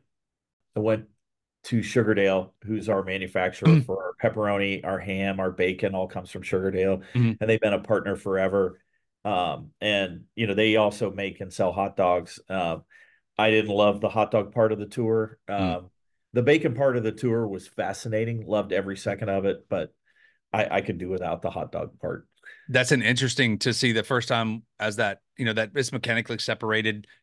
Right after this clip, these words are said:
Speaker 2: comes down that line and goes into that. <laughs> It is
Speaker 1: Yeah.
Speaker 2: that pink mush stuff. It's a
Speaker 1: That pink
Speaker 2: it
Speaker 1: mush. Yeah.
Speaker 2: Yeah. It's,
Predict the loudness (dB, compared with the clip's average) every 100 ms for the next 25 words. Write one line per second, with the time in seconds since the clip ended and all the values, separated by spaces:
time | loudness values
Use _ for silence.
0 | -8 -2 0 0 2 0 0 0 0 0
1 | 0 -2 -2 -4 -4 -4 -4 -6 _ _
2 | -20 _ _ -20 _ _ _ -2 0 -2
3 | -6 0 2 2 0 -2 0 0 0 2
4 | 0 0 -2 0 -4 -6 _ 4 6 6
5 | 0 0 0 2 2 0 0 2 2 -2
6 | -12 -10 -12 -10